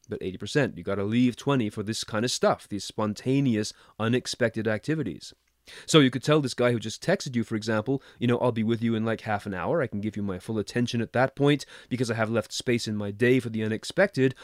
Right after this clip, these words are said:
Or you take the text right away and shift everything else down like a game of Tetris because you do have that space, that twenty percent of space to move things around.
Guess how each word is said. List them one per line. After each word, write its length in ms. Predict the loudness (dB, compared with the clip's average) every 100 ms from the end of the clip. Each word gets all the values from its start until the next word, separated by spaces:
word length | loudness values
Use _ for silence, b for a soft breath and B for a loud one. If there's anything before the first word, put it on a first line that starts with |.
| B B
Or 440 | 8 10 10 8 2 _
you 80 | -2
take 280 | 0 0
the 40 | 0
text 340 | 0 0 0
right 160 | 0 2
away 320 | 4 6 6
and 200 | 4 -2
shift 240 | 0 -2 0
everything 320 | -2 0 0
else 160 | 0 0
down 380 | 2 2 4
like 140 | 2 -2
a 60 |
game 220 | 0 0 0
of 120 | -4
Tetris 480 | -4 -2 2 0 0 B
because 480 | -4 -2 4 4 4
you 80 | -2
do 220 | -2 -2
have 300 | -2 -4 -4
that 200 | -4 -6
space, 580 | -8 2 2 2 -4 -4
that 160 | -6 -8
twenty 260 | -6 -6
percent 380 | -6 -4 -2 -2
of 80 | -6
space 440 | -10 -4 -4 -2
to 80 | -6
move 160 | -6 -6
things 240 | -10 -4
around. 320 | 0 0 0